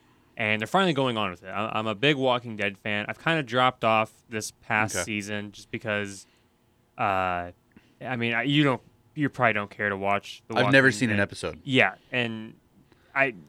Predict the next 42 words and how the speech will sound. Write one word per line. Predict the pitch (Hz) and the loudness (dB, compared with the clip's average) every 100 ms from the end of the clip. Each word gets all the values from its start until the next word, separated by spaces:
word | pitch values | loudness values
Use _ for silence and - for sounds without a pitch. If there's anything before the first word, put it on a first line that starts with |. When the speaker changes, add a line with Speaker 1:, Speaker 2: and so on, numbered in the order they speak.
| _ _ - | _ _ -6
Speaker 1:
if | 156 - | -4 -2
you | 151 156 | 2 6
haven't, | 151 139 135 - 147 | 6 4 -2 -6 0
if | 160 | 6
you | |
don't | 175 135 | 6 6
know | 127 123 | 4 4
by | 120 | 2
now, | 120 | 2
you're | 117 110 | 2 2
not | 107 | 0
a | 101 | 0
real | 104 98 | -2 -4
Walking | 98 110 | -6 -8
Dead | 98 95 | -10 -10
fan, | 107 101 | -10 -12
so | 101 | -14
I'm | |
gonna | 98 | -16
say | - 104 101 | -10 -4 -4
it. | - _ _ - | -4 _ _ -2
Uh, | 117 110 | 0 2
Rick | 156 160 | -2 -2
Grimes' | 135 131 123 - | -2 -2 -2 -6
character, | - 113 - 117 110 113 | -2 -2 -2 -4 -4 -2
uh, | 104 95 | -2 -2
quote | - - 104 | -4 -6 -6
unquote, | 101 107 - - | -6 -14 -14 -2
dies. | 95 101 131 165 - _ _ _ - | 2 4 2 0 -8 _ _ _ -6
Uh, | 110 98 95 98 95 92 - _ _ - | -2 0 0 -2 -4 -6 -14 _ _ -12
Speaker 2:
Which | 87 | -4
Speaker 1:
they, | 127 123 - - - - | -4 -4 -12 -20 -12 -6
Speaker 2:
he's | 107 | -4
Speaker 1:
uh, | 90 | 2
Speaker 2:
Rick, | 104 87 | 2 2
yeah? | 82 85 110 - | -2 -2 -4 0
Speaker 1:
He's, | 143 123 | 0 2
he's | 143 101 | 2 2
Speaker 2:
Yeah, | |
Speaker 1:
the | 123 | 4
main, | 123 | 4
Speaker 2:
Rick, | 104 | 2